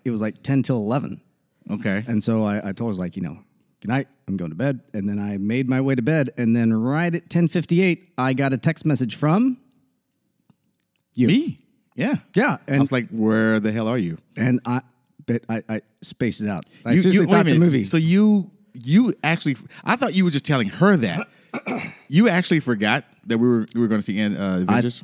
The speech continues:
Speaker 1: I
Speaker 2: Endgame?
Speaker 1: thought we were seeing it Wednesday night instead of Tuesday night. Like, I
Speaker 2: Oh.
Speaker 1: legitimately forgot.
Speaker 2: So, so when I text you, you were in bed?
Speaker 1: I, yeah. I was crawling into bed.
Speaker 2: How did you get there so fast?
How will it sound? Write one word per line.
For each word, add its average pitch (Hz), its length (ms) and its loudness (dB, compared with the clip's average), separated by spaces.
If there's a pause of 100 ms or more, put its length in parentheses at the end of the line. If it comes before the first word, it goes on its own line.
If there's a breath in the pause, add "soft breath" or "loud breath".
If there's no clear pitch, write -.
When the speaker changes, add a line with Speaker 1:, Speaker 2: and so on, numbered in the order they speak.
Speaker 1:
I 117 100 -2
Speaker 2:
Endgame? 110 60 -2
Speaker 1:
thought 120 120 2
we 117 100 4
were 113 100 4
seeing 104 240 0
it 98 120 -4
Wednesday 104 240 0
night 90 140 0
instead 65 200 -4
of - 40 -16
Tuesday 95 220 -4
night. 73 220 -6
Like, 107 140 -4
I 104 80 0
Speaker 2:
Oh. 104 80 0
Speaker 1:
legitimately 101 720 0
forgot. 87 340 -10 (280 loud breath)
Speaker 2:
So, 226 180 4 (480)
so 220 100 0
when 196 140 2
I 226 80 2
text 170 400 -2
you, 202 140 4
you 170 220 4
were 165 300 4
in 120 200 0
bed? 120 340 0 (200)
Speaker 1:
I, 131 360 2
yeah. 104 300 0 (580)
I 120 80 2
was 120 100 0
crawling 135 300 2
into 101 140 2
bed. 90 280 -4
Speaker 2:
How 240 140 0
did 294 160 0
you 277 100 4
get 233 220 2
there 233 120 4
so 160 200 4
fast? 240 540 0